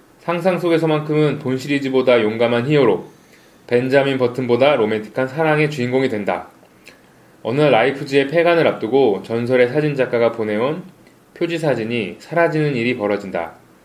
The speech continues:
당장 사진을 찾아오지 못할 경우 직장에서 쫓겨날 위기에 처하게 된 월터는 사라진 사진의 미스터리를 풀기 위해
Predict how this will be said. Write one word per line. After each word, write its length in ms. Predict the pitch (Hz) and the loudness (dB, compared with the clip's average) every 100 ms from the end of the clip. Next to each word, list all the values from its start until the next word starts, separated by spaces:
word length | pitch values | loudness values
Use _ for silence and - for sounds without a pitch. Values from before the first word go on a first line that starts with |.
| _ _ _ _ - | _ _ _ _ -8
당장 360 | 123 147 165 | -4 2 0
사진을 380 | 160 175 175 170 | 2 -2 0 -2
찾아오지 420 | 175 175 170 160 | 0 2 4 4
못할 320 | 131 117 131 | 0 0 -2
경우 400 | 127 117 113 92 - | 0 0 -2 -6 -10
직장에서 460 | 107 135 131 127 | -4 -2 -2 -4
쫓겨날 460 | 143 151 156 147 104 | -6 -4 -2 -2 -2
위기에 220 | 95 107 | -4 -4
처하게 340 | 151 147 139 131 | 0 0 0 -4
된 220 | 127 101 | -8 -6
월터는 460 | 104 107 107 117 104 - - - - | -6 -4 -6 -6 -6 -10 -20 -20 -20
사라진 500 | - 160 160 156 151 | -6 0 2 2 -2
사진의 440 | 160 160 160 127 | 0 0 0 0
미스터리를 540 | 110 107 131 127 123 123 | -4 -6 -2 0 0 -2
풀기 300 | 147 143 113 | -4 -2 0
위해 280 | 107 92 | 0 -2